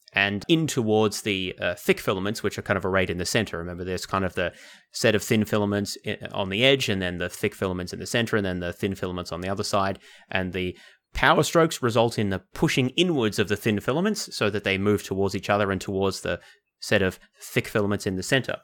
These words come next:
resulting in the sarcomere shrinking in size, de-,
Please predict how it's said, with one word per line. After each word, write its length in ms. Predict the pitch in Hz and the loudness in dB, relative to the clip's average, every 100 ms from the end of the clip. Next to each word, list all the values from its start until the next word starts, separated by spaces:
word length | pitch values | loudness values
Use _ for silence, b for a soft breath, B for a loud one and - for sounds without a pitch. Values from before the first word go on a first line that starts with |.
| B B - | B B 0
resulting 380 | 120 131 135 | 4 4 6
in 200 | 120 113 - | 4 4 2
the 80 | |
sarcomere 720 | 110 - 131 117 117 107 104 B - | 2 6 6 4 2 4 2 B -10
shrinking 640 | - - 156 - 95 87 b b _ | -2 4 4 4 -2 -4 b b _
in 120 | - 95 | -6 -2
size, 420 | - 113 82 | 2 2 2
de-, 120 | - | 0